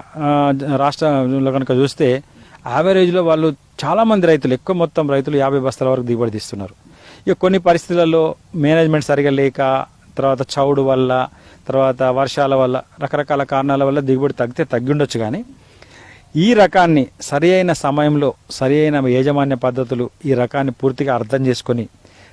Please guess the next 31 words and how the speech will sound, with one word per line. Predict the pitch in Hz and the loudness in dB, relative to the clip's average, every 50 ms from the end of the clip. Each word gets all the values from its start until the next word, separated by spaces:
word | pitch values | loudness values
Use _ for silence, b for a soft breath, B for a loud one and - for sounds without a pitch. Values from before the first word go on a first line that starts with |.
| b | b
సాగు | - - - 127 131 139 139 | -12 -4 -2 0 0 2 0
చేసే | 135 123 131 131 - - 131 | 0 0 0 -2 0 0 -2
రైతులందరికీ | 120 117 120 127 127 143 139 127 123 127 131 131 117 | -2 0 0 -2 -2 -2 -2 -2 -2 -2 -4 -4 -2
కూడా | 113 120 127 135 123 110 127 - _ _ _ _ b b b b b b b b - | -2 -2 -2 0 -2 -2 -6 -12 _ _ _ _ b b b b b b b b -2
ఇది | 135 139 139 135 | 0 2 2 2
మినిమం | 127 131 143 175 202 214 214 170 - _ _ _ _ _ _ _ _ - | 2 2 0 0 2 0 0 -2 -4 _ _ _ _ _ _ _ _ -6
నలభై | 143 143 151 151 165 160 | -4 -2 -2 0 0 0
బస్తాల | 143 139 135 - - 139 | 0 0 -2 -2 0 0
వరకు | 143 151 151 147 | 0 0 0 -2
దిగుబడిని | 147 131 131 131 123 131 123 123 | -2 0 0 0 0 0 -2 -4
ఇస్తుంది. | - - - 135 170 226 | -6 -8 -10 -8 -8 -8
తర్వాత | - 196 196 202 202 | -2 -2 -2 -2 -2
సన్న | - - 196 214 226 | -2 -4 0 0 2
రకం | 226 220 214 214 208 | 0 2 0 0 2
కాబట్టి | 208 202 208 214 214 | 2 2 2 2 0
రేటు | 214 196 196 208 196 | 0 0 0 0 0
ఎక్కువ | 190 - - 143 127 | -2 -4 -2 -4 -4
ఉంది. | 113 104 - _ - - - - - | -4 -6 -10 _ -20 -20 -20 -14 -8
వరి | 143 135 147 165 190 | -4 -2 -2 -2 -2
పంట | - - 175 165 156 170 | -2 -2 -2 0 0 0
ఎలాంటిదంటే | 156 139 147 147 143 135 135 127 123 120 110 143 131 117 127 - - - - - - - - - | 0 0 0 0 0 2 2 0 0 0 0 0 0 -2 -2 -6 -12 -12 -10 -8 -8 -8 -4 0
మీరు | 135 135 143 147 | 2 2 2 4
అదే, | 143 139 135 151 156 151 151 143 - - _ - | 2 2 2 2 2 2 2 0 -2 -8 _ -6
ఆ, | 156 135 135 131 131 131 123 120 - - _ | -4 -2 0 0 0 -2 -2 -4 -8 -8 _
పెసర | 143 147 131 - 147 143 135 | -4 -4 -2 0 0 0 2
కానీ, | 131 131 123 123 127 127 127 127 123 127 - - | 2 0 0 0 -2 -2 -4 -6 -6 -10 -14 -14
జ-, | 160 120 117 131 131 127 123 123 120 120 117 110 - | -12 -6 -2 0 0 2 2 2 0 0 -2 -4 -4
తర్వాత | 127 123 123 123 117 - 123 117 113 113 b b b b b b b _ - | -2 0 0 -2 -2 -2 -4 -4 -4 -6 b b b b b b b _ -2
కాటన్, | - 135 143 135 143 127 120 | 0 2 2 2 0 -2 -2
ప్రత్తి | - 131 131 - _ - 135 | -4 -4 -6 -4 _ -2 -2
కానీ, | 127 123 123 123 120 123 | 0 0 -2 -4 -6 -8